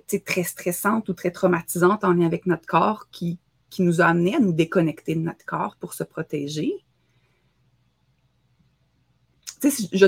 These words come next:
je vais plus te donner un exemple, ça va peut-être plus résonner pour toi, t'as fait des régimes toute ta vie qui t'ont dit que quand t'avais faim, fallait que tu fasses X, Y, Z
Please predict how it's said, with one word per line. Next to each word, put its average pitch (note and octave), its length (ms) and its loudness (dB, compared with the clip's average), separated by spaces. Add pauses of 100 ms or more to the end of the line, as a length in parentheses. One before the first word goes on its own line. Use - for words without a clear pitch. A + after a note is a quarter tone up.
je F#3 120 4
vais F3+ 80 6
plus E4 180 -4
te A#3+ 60 2
donner F#3 240 4
un E3+ 40 4
exemple, D#3+ 300 -2
ça E3+ 80 -4
va E3 80 -2
peut-être F3 180 -4
plus A3 160 -6
résonner F3 320 -2
pour E3 200 -8
toi, - 160 -14 (520)
t'as F#3+ 80 0
fait B3+ 100 -2
des G#3+ 140 2
régimes A3 280 2
toute B3 200 -4
ta E3+ 160 0
vie A#3 420 0
qui A3 160 -2
t'ont F#3 220 0
dit G#3+ 440 0
que G3 220 4
quand A#3 220 -4
t'avais D#3 260 -2
faim, A3 400 0 (520)
fallait F#3+ 200 2
que - 100 -8
tu - 60 -12
fasses G#3+ 400 -2
X, C4 220 -2
Y, E3+ 320 0
Z E3+ 120 2